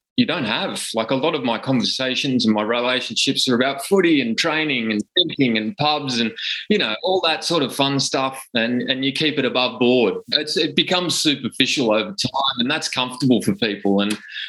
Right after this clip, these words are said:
I guess you just get into those habits. But this, this really, it, it took, took me deep, and it took my mates deep, and some mates had to detract from it. And, and we had conversations saying,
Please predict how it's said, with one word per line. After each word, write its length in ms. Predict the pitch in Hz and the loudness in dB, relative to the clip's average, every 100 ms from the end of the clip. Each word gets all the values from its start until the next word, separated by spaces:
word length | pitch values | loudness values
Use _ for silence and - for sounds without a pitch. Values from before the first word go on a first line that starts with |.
| - | -4
I 80 | 131 | 0
guess 220 | 147 120 | 0 0
you 60 | |
just 180 | 113 104 | 0 0
get 140 | 110 104 | -2 0
into 180 | 113 104 | 0 0
those 240 | 101 98 | 0 0
habits. 480 | 101 107 113 113 - | -2 -2 -2 -4 0
But 260 | 107 101 - _ - - | 0 0 -4 _ -20 -2
this, 480 | 143 135 - - - | 0 0 -2 -4 -2
this 200 | 139 135 | 0 0
really, 680 | 123 110 120 113 107 95 98 - _ _ - _ _ _ | 0 0 2 2 0 0 -4 -8 _ _ -20 _ _ _
it, 180 | - - | -4 -2
it 200 | - - | -4 -4
took, 380 | - - - - - | 0 -2 -2 -8 -2
took 180 | 139 | 0
me 220 | 135 131 135 | 2 0 2
deep, 340 | 131 123 123 | 2 0 0
and 100 | 113 | -2
it 100 | 110 | 0
took 160 | - 120 | 0 2
my 80 | 110 | 2
mates 380 | 110 120 120 | 2 0 -2
deep, 340 | - 123 120 120 | 0 0 0 0
and 140 | 107 | 2
some 320 | - 151 143 147 | 2 0 -2 0
mates 560 | 139 135 - - - - _ - | 0 -2 -2 -2 -4 -10 _ -4
had 240 | 131 135 | -4 -2
to 100 | 123 | -2
detract 460 | 104 - 127 127 - | -2 -2 -2 -4 -2
from 240 | 160 127 | 0 2
it. 100 | 104 | 2
And, 500 | 113 107 120 117 117 | -2 -2 0 0 2
and 140 | 131 123 | 2 2
we 100 | 147 | 0
had 160 | 131 | 0
conversations 720 | - 120 107 - 117 107 113 - | 0 0 0 0 0 0 -2 -2
saying, 380 | 117 113 117 | 0 -2 -4